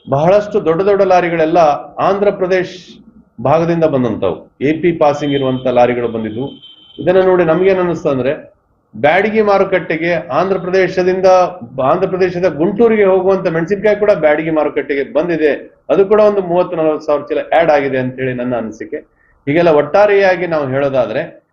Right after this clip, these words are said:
ಬ್ಯಾಡಗಿ ಮಾರುಕಟ್ಟೆಯ ಪಾರದರ್ಶಕ ಈ ಟೆಂಡರ್ ವ್ಯವಸ್ಥೆ ಏನಿದೆ ನೋಡ್ರಿ, ಇದು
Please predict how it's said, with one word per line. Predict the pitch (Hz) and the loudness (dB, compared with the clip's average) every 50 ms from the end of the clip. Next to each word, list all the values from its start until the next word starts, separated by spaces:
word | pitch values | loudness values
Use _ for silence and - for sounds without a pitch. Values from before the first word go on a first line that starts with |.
| _ _ _ _ - | _ _ _ _ -6
ಬ್ಯಾಡಗಿ | 110 139 143 160 180 196 202 208 208 214 196 202 220 220 220 | -2 0 0 2 4 4 4 2 2 0 -2 -4 -4 -2 -2
ಮಾರುಕಟ್ಟೆಯ | 214 185 175 175 180 185 175 175 - 175 160 - 156 139 123 107 87 82 - - _ _ _ _ _ _ _ _ _ _ _ _ _ _ _ _ _ _ _ - | -2 0 2 2 2 2 0 -2 -4 -6 -4 -4 -4 -2 -2 -2 -4 -4 -8 -14 _ _ _ _ _ _ _ _ _ _ _ _ _ _ _ _ _ _ _ 0
ಪಾರದರ್ಶಕ | 151 165 180 196 202 208 208 208 196 202 190 - - 202 190 190 - 202 196 190 190 - - - | 2 2 4 4 4 4 2 2 2 -2 -2 -4 -4 -4 -4 -2 -2 -2 -2 -2 -4 -8 -10 -8
ಈ | 202 220 | -8 -8
ಟೆಂಡರ್ | 202 - - 196 190 185 185 175 | -6 -2 -2 -2 2 2 0 0
ವ್ಯವಸ್ಥೆ | 170 160 165 170 175 165 170 - 170 | 2 2 2 2 0 -2 -4 -2 0
ಏನಿದೆ | 165 156 151 139 131 131 | 0 0 0 0 0 0
ನೋಡ್ರಿ, | 127 117 107 104 110 135 - - - - _ _ _ _ _ - | -2 -2 -4 -4 -6 -6 -8 -10 -14 -20 _ _ _ _ _ -4
ಇದು | 151 165 190 190 190 185 185 170 - - - | -2 2 2 4 4 2 0 -2 -6 -12 -18